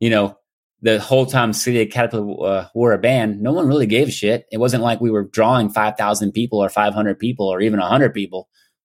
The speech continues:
to any of the shows. So I kinda got to live the heyday tour. When that reunion came, you know, it was like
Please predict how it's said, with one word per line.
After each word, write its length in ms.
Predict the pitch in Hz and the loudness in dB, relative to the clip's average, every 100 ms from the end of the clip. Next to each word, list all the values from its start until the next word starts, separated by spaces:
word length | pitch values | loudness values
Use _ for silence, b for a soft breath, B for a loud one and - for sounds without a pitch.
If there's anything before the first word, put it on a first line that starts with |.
| _ _ | _ _
to 100 | - | -6
any 240 | 87 139 117 | 0 2 2
of 100 | 87 | -2
the 60 | |
shows. 500 | 85 131 123 92 92 - b b b - | -2 2 2 0 -6 -12 b b b -4
So 140 | 107 | 2
I 80 | 113 | 2
kinda 220 | 113 120 | 2 0
got 160 | 113 110 | 0 0
to 60 | |
live 260 | 104 113 107 | 0 0 2
the 100 | 95 | 0
heyday 580 | 101 135 135 98 92 - _ | 2 2 2 0 -4 -8 _
tour. 300 | 110 95 92 | -4 -2 -2
When 160 | 107 110 | -2 -2
that 160 | - | -2
reunion 400 | 113 123 139 101 | -2 0 2 0
came, 260 | 104 101 101 | -2 0 0
you 60 | |
know, 180 | 104 101 | 0 0
it 60 | 107 | 0
was 160 | 101 | 0
like 160 | 101 | 0